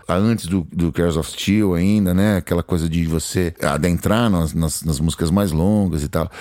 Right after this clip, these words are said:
Eles ainda estavam um pouco naquela onda de formato canção, de, de, de rock inglês e tal, et cetera. Ainda estavam nessa onda aí, de, do, dos power trios. Ainda,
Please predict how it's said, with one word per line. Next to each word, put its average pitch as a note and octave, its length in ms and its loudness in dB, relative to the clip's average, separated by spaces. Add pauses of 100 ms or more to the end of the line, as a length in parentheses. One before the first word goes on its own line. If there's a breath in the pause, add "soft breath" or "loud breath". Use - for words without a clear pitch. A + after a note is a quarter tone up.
(140 loud breath)
Eles E2 140 0
ainda G2 120 2
estavam A2+ 360 0 (240)
um F2+ 140 2
pouco G2+ 360 0
naquela G2 400 2
onda F#2+ 240 2
de F#2+ 140 2
formato F2+ 460 0
canção, G2+ 720 2
de, D#2+ 240 -2 (200 loud breath)
de, E2+ 160 0
de E2 180 0
rock D#2+ 360 0
inglês F2+ 720 2
e C#2+ 60 0
tal, E2 420 -2
et D2 140 -6
cetera. - 340 -6 (220 loud breath)
Ainda D#2 80 0
estavam F#2 300 2
nessa G2+ 320 2
onda G#2+ 280 2
aí, F#2 220 0 (240 soft breath)
de, F#2+ 160 2
do, F2+ 240 0
dos F#2 220 -2
power G2+ 400 0
trios. D#2+ 480 0
Ainda, F2 280 2